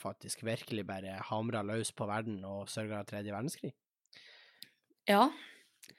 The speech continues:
Speaker 1: Det er
Speaker 2: Da,
Speaker 1: ganske,
Speaker 2: du
Speaker 1: det
Speaker 2: kan
Speaker 1: var,
Speaker 2: jo
Speaker 1: det var en anstrengt segway, men jeg lar den gå.
Speaker 2: En anstrengt segway. Den, eh, men, eh, segway likevel. Men, eh, ja, for jeg har jo, eh,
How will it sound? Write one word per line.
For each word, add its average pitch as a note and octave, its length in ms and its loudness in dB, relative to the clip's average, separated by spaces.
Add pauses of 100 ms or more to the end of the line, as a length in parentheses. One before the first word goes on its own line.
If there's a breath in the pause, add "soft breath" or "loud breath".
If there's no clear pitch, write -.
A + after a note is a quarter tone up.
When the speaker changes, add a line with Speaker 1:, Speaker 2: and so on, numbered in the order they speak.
(200 soft breath)
Speaker 1:
Det - 80 -2
er C#4 60 10
Speaker 2:
Da, C4+ 80 12
Speaker 1:
ganske, C4+ 160 12
Speaker 2:
du C4 100 12
Speaker 1:
det C#4+ 60 12
Speaker 2:
kan D3 120 12
Speaker 1:
var, F#3+ 280 12
Speaker 2:
jo A2 80 6 (240 loud breath)
Speaker 1:
det B2+ 80 12
var G3+ 80 12
en - 100 4
anstrengt D3+ 800 8
segway, D3 520 6
men C3+ 180 6
jeg D#3 160 12
lar E3 180 12
den B2 160 8
gå. C#3 140 12
Speaker 2:
En D4 240 12
anstrengt C4+ 340 12
segway. A#3 380 12
Den, A#3+ 340 12
eh, A3+ 200 12
men, A#3+ 240 12
eh, A#3+ 140 12
segway A3+ 680 12
likevel. C4 540 10
Men, C#4+ 280 12
eh, C#4+ 220 12
ja, D#4 60 12
for D#4 100 4
jeg E4+ 240 12
har E4 180 10
jo, B3+ 200 10 (100)
eh, G#3+ 320 10